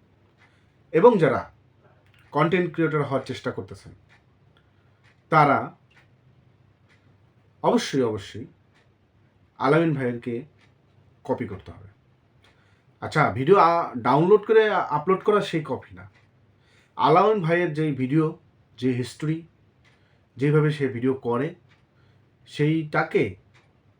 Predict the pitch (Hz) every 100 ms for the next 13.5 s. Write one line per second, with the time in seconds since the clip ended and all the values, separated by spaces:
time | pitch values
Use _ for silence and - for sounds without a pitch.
0 | _ _ _ _ _ - 185 190 156 160
1 | - 254 214 165 131 131 120 120 143 202
2 | _ _ _ _ - 151 185 208 208 156
3 | 156 160 147 135 147 - 143 135 127 117
4 | 98 98 - _ _ _ _ _ _ _
5 | _ _ _ _ _ 120 143 151 147 135
6 | 131 - _ _ _ _ _ _ _ _
7 | 113 123 131 131 120 123 127 131 123 110
8 | 123 127 - 123 123 123 113 - _ _
9 | _ _ _ _ _ _ _ _ _ _
10 | _ _ _ 123 135 151 127 107 95 -
11 | - _ _ _ _ _ _ - 120 -
12 | 175 151 _ _ _ _ _ _ _ -
13 | 294 277 156 113 117